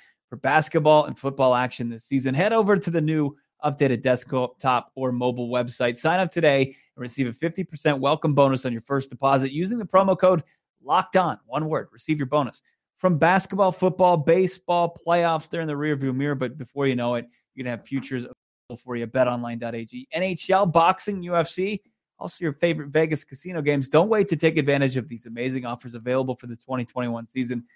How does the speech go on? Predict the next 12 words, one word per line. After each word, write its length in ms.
BetOnline, 540
the 60
fastest, 440
easiest 320
way 140
to 60
bet 180
on 140
all 120
your 100
favorite 280
sports. 400